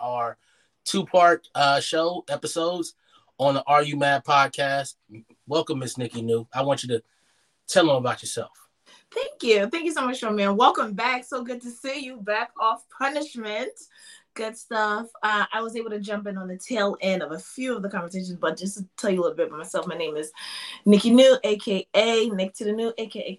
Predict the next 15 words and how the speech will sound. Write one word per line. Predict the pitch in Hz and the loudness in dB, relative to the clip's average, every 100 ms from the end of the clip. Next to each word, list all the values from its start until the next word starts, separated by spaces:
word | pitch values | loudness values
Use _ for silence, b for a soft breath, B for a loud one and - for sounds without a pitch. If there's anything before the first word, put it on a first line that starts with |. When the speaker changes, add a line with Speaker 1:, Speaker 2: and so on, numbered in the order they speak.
| - | -12
Speaker 2:
A | |
Nick | 208 | -6
Murder, | 233 247 247 247 240 247 254 B B B - | 0 2 2 0 0 -2 -2 B B B -2
A | 196 | -2
K | 190 202 202 | 2 2 2
A | |
Cold | 196 208 190 | 2 0 4
World. | 185 185 240 B B B - | 4 4 -2 B B B 0
And | 214 220 | 2 2
I'm | 214 247 | 0 2
the | 226 226 | 2 2
<laughs> | |
creator | 226 226 - 240 | 0 0 0 -2
and | 247 285 | -6 -6
founder | 254 233 226 | -6 -4 -6